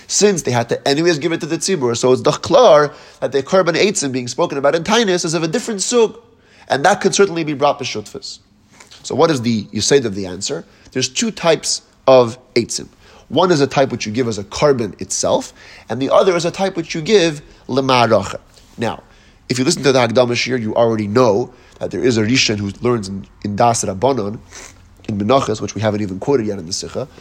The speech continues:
that, uh, Nidvas Eitzim of a Yachid is also Eitzim L'Ma'aracha. But the Rebbe hasn't gotten there yet. For now, we're taking this whole thing Kipshutai. We have a,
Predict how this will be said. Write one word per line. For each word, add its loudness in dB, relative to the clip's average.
that, -4
uh, -4
Nidvas 0
Eitzim -2
of -8
a -4
Yachid 0
is -6
also 2
Eitzim -4
L'Ma'aracha. -8
But -10
the 0
Rebbe 4
hasn't 0
gotten -2
there -10
yet. -14
For -8
now, 4
we're 0
taking -6
this -6
whole 0
thing -8
Kipshutai. -12
We -6
have -2
a, -10